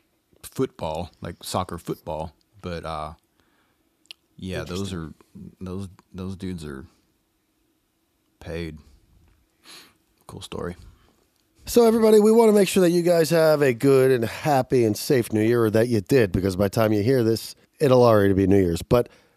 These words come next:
Speaker 1: Yeah.
Speaker 2: being that we're recording before New Year's, I'm gonna go on a little tangent and say, I hope you have a safe New Year's. And in the meantime,
Speaker 1: Yeah.
Speaker 2: why don't you
Speaker 1: Putting that
Speaker 2: like,
Speaker 1: out there into the world.
Speaker 2: subscribe?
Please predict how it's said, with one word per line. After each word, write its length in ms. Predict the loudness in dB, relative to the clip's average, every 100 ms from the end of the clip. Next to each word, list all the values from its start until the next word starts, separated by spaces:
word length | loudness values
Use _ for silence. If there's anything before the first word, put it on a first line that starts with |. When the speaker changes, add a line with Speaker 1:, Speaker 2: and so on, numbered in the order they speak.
| -8
Speaker 1:
Yeah. 100 | -2
Speaker 2:
being 180 | 0
that 100 | 0
we're 120 | 0 -2
recording 380 | -2 -2 -2
before 400 | -2 -6 -2 0
New 80 | 2
Year's, 220 | 2 2
I'm 60 | 0
gonna 100 | -2
go 80 | -2
on 60 |
a 40 | 0
little 180 | -2 -2
tangent 380 | -2 -2 -2
and 120 | -4 -2
say, 160 | -4 -4 -8
I 100 | -2
hope 160 | 2 2
you 60 | 2
have 80 | 2
a 40 |
safe 400 | 0 2 2 2
New 80 | -2
Year's. 240 | 0 -2
And 120 | 0
in 80 | 2
the 60 | 4
meantime, 580 | 4 2 2 -2 -4 -6
Speaker 1:
Yeah. 60 | -12 -16 -2
Speaker 2:
why 120 | 2
don't 180 | 2 0
you 80 |
Speaker 1:
Putting 140 | 2 4
that 60 | 4
Speaker 2:
like, 20 |
Speaker 1:
out 160 | 2 0
there 140 | -2
into 140 | -2 -2
the 40 |
world. 120 | -2 -2
Speaker 2:
subscribe? 600 | 0 4 4 6 2